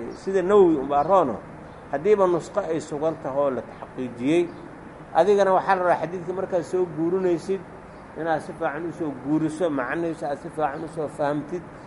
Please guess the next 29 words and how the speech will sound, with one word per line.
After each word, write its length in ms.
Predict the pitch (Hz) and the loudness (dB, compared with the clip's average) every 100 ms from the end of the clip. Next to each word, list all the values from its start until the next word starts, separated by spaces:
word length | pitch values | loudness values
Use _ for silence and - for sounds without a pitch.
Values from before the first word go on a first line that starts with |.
| - - | -16 -4
Haddaadan 420 | 170 214 240 233 | 2 8 8 8
noqon 340 | 214 208 214 190 | 2 0 -2 0
culimmada 340 | 190 220 226 208 170 | -2 2 2 4 2
aad 120 | 139 | 2
weydiisid. 600 | 131 127 110 110 - 107 - - - - - 135 | 0 0 -2 -6 -6 -14 -14 -16 -18 -18 -8 4
Laakiin 460 | 156 160 185 185 170 - - | 4 4 0 0 0 -10 2
waa 120 | 165 | 2
khatar 340 | 156 165 - 185 170 | 2 -2 0 0 0
xadiidkii 400 | 170 175 170 151 | -4 -4 -4 -4
oo 80 | |
qaldan, 420 | - 143 139 170 170 | 2 2 2 -2 -2
oodan 240 | 143 131 | -4 -4
macnihiisii 640 | 135 135 180 175 147 151 - | -6 -6 -4 -6 -6 -10 -6
fahmin, 420 | 143 139 151 165 147 - - - - - | -6 -4 -2 -4 -6 -14 -16 -18 -14 -10
mas'aladii 640 | 135 180 165 185 180 175 | -8 -2 0 2 0 2
oodan 320 | 165 156 151 151 | 2 2 0 -4
si 120 | 185 | -4
fiican 340 | 185 160 156 | 2 2 2
u 60 | 185 | -4
fahmin, 440 | - 160 170 175 160 - - - | -2 -2 0 0 -2 -12 -14 -8
haddaa 200 | 143 202 | 4 6
wixii 280 | 208 - 180 | 6 2 -6
isku 240 | 160 - 196 | -6 2 8
walaaqdid, 480 | 160 135 120 107 - - - - - | 10 8 4 -6 -10 -16 -18 -10 -2
khatar 260 | 151 180 | 2 2
waaye. 320 | 135 101 87 90 - - - - | 2 -2 -4 -8 -12 -14 -10 -2
Aad 160 | 131 104 | -2 -2
iyo 140 | 98 | -8
aad. 160 | 87 | -10